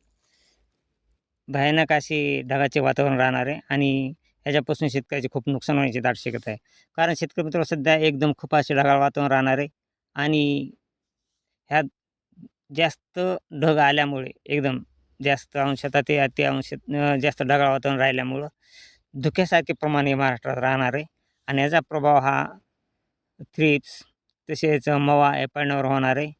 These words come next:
आणि हे वातावरण जवळजवळ सध्या तरी शेतकरी मित्र, सहा फेब्रुवारीपर्यंत याचा अंदाज आहे, एकदम ढगाळ वातावरण राहणार आहे आणि दोन तारखेला दिल्ली या ठिकाणी पावसाची शक्यता आहे. तसेच, अ,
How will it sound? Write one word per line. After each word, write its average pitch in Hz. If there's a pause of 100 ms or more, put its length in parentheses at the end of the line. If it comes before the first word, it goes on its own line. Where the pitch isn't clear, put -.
(300)
आणि 143
हे 165
वातावरण 151
जवळजवळ 147
सध्या 143
तरी 139
शेतकरी 147
मित्र, 147 (1300)
सहा 170
फेब्रुवारीपर्यंत 143 (640)
याचा 139
अंदाज 139
आहे, 139
एकदम 139
ढगाळ 139
वातावरण 139
राहणार 139
आहे 165 (640)
आणि 151
दोन 151
तारखेला 151 (840)
दिल्ली 143
या 139
ठिकाणी 139
पावसाची 139
शक्यता 135
आहे. 143 (580)
तसेच, 147
अ, 151